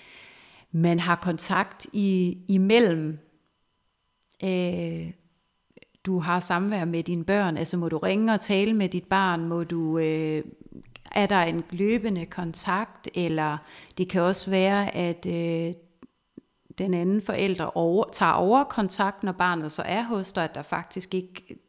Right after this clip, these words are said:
er rum til, at I kan få lov at skabe en kontakt. Sådan noget, alt skal være sådan en sund og fornuftig,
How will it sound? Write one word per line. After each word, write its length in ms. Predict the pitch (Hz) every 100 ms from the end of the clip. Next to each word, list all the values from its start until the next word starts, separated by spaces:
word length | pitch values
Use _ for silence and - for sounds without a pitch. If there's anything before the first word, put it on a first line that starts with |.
| - -
er 180 | 156 -
rum 320 | 190 262 254
til, 320 | - - 190 180
at 300 | 175 165 - _ _ _ _ _ - - _ _ _ _
I 120 | 196
kan 160 | 185 185
få 120 | 185
lov 280 | 175 165 180
at 60 |
skabe 360 | 190 185 190 196
en 120 | 175
kontakt. 580 | - 170 - 170 185 -
Sådan 180 | - 214
noget, 200 | 208 190 - _ _ _ _ _ - -
alt 220 | 233 -
skal 200 | - 214
være 180 | 196 208
sådan 180 | 208 226
en 100 | 196
sund 360 | - - 233 -
og 120 | 180
fornuftig, 800 | 202 202 220 220 - - 196